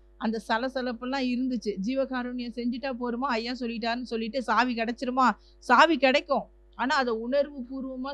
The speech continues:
செய்யணும். அந்த உணர்வு வந்து எவ்வளவு ஒரு அழகான உணர்வு. அதை புரிஞ்சுக்காதீங்க, புரிஞ்சுக்காம இருக்கவங்க வந்து, "எதுக்கு ஜீவகாருண்யம் செய்யணும்?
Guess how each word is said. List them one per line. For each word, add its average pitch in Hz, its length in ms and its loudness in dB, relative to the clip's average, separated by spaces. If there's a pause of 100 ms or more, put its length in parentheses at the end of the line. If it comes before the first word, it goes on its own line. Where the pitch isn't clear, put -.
செய்யணும். 196 340 -8 (440)
அந்த 247 360 0
உணர்வு 294 500 -2
வந்து 262 360 -2
எவ்வளவு 233 340 0
ஒரு 254 100 0
அழகான 240 520 -4
உணர்வு. 226 500 -2 (220)
அதை 233 300 2
புரிஞ்சுக்காதீங்க, 254 1160 -4 (160)
புரிஞ்சுக்காம 285 640 -10
இருக்கவங்க 254 500 -4
வந்து, 240 540 -4 (320)
"எதுக்கு 277 460 4
ஜீவகாருண்யம் 233 680 0
செய்யணும்? 220 360 -2